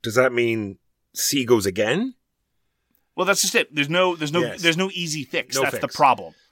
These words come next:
Speaker 2: So
Speaker 1: Next
Speaker 2: rel-, relatively charming. I, I think, though, it's got some serious deficiencies. I would rather play the other mainstays of our stacking preferences.
Speaker 1: Speaking of which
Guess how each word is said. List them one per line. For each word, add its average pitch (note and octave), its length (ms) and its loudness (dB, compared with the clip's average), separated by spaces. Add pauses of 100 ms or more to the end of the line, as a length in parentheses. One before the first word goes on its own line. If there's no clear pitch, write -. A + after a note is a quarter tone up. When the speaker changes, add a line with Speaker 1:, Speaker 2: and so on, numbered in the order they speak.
(460)
Speaker 2:
So G#3+ 140 -6
Speaker 1:
Next C4+ 120 6
Speaker 2:
rel-, D4+ 120 4 (100)
relatively B3 480 2
charming. F#3+ 580 0
I, D#3+ 320 2
I E3+ 60 -2
think, G#3+ 200 -10
though, F3 140 0
it's D3+ 100 -6
got E3 220 0
some D3 120 -8
serious C#3 300 -6
deficiencies. A#2+ 840 -8
I B2 160 0
would A#2 300 -6
rather A#2 240 2
play A2 300 -4
the A2 120 -6
other G#2 160 -6
mainstays G#2 680 -8
of G#2 320 -6
our G2 420 -8
stacking G#2 440 -6
preferences. - 560 -16 (140)
Speaker 1:
Speaking - 440 -2
of B2+ 80 0
which - 420 -10